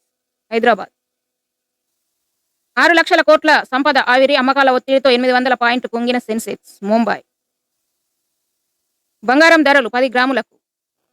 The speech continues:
ఇరవై నాలుగు క్యారెట్లు. హైదరాబాద్లో అరవై రెండు వేల ఎనిమిది వందల ముప్పై, ఇరవై రెండు క్యారెట్లు యాభై ఏడు వేల ఐదు వందల తొంభై, కేజీ వెండి డెబ్బై ఐదు వేల నాలుగు వందలు. ముంబై అరవై రెండు వేల నూట నలభై, ఇరవై రెండు క్యారెట్లు యాభై ఆరు వేల తొమ్మిది వందల ఇరవై, కేజీ వెండి అరవై తొమ్మిది వేల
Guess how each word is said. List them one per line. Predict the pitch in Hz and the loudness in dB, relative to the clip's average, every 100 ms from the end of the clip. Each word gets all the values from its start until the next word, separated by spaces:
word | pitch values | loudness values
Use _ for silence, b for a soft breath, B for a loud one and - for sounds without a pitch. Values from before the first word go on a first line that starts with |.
| 226 | -4
ఇరవై | 254 285 | 0 2
నాలుగు | 277 | 2
క్యారెట్లు. | 269 254 262 302 | 0 -2 -2 -2
హైదరాబాద్లో | 320 247 262 254 254 302 - _ - | -2 0 2 2 2 0 -2 _ -6
అరవై | 247 | -2
రెండు | 262 262 | 0 2
వేల | 277 | 2
ఎనిమిది | 262 262 | 2 0
వందల | 262 269 | 0 -2
ముప్పై, | 233 233 | -4 -6
ఇరవై | 220 254 | -4 -2
రెండు | 254 | -4
క్యారెట్లు | 233 240 247 247 | -4 -4 -2 -2
యాభై | 233 233 | 2 2
ఏడు | 240 | 2
వేల | 233 240 226 - _ _ _ 214 | 2 0 -2 -6 _ _ _ -2
ఐదు | 247 | 0
వందల | 254 254 262 | 2 2 2
తొంభై, | 226 233 254 | 0 0 -2
కేజీ | - 233 240 | 0 -4 0
వెండి | 240 247 254 | 0 -2 -2
డెబ్బై | 220 233 233 | -2 0 2
ఐదు | |
వేల | 226 226 | 2 0
నాలుగు | 226 214 220 | -2 -2 -2
వందలు. | 190 180 - _ _ _ _ - | -4 -6 -20 _ _ _ _ -8
ముంబై | 226 269 277 220 220 | 0 2 2 -2 -2
అరవై | 247 | 0
రెండు | 262 262 | 2 2
వేల | 254 254 | 2 0
నూట | 240 240 | -2 -2
నలభై, | 247 226 233 262 - _ _ _ _ _ _ _ _ _ _ | -2 -2 -2 -4 -6 _ _ _ _ _ _ _ _ _ _
ఇరవై | 240 269 | 0 2
రెండు | 285 277 | 2 0
క్యారెట్లు | 269 269 262 | 0 0 2
యాభై | 247 254 | 2 2
ఆరు | 262 | 2
వేల | 254 254 | 2 0
తొమ్మిది | 247 240 247 | -2 -4 -2
వందల | 247 247 247 | 0 0 -2
ఇరవై, | 214 226 196 | -2 -4 -4
కేజీ | 233 233 240 | -2 -2 0
వెండి | 240 233 | 0 0
అరవై | 220 233 | 0 -2
తొమ్మిది | 240 233 | -2 -2
వేల | 214 220 202 | 0 0 0